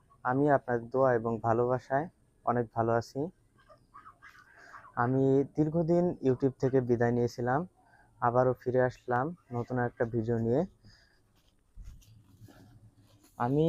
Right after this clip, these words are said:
এই ভিডিও তৈরির শুরুতে মনে করছিলাম আপনারা আমাকে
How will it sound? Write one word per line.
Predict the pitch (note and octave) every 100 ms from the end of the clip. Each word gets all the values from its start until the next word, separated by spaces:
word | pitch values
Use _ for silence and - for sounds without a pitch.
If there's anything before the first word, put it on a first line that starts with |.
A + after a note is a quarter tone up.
| F3 - _ _ _ _
এই | C3 B2+
ভিডিও | C3 C3+ C#3
তৈরির | - C3 C3+ B2+ _ - - _
শুরুতে | - C3 C3 C3+ C3+ - - B2+
মনে | B2+ B2+
করছিলাম | B2+ - B2+ A#2+
আপনারা | A2 B2 B2 A#2+
আমাকে | A#2 A2+ -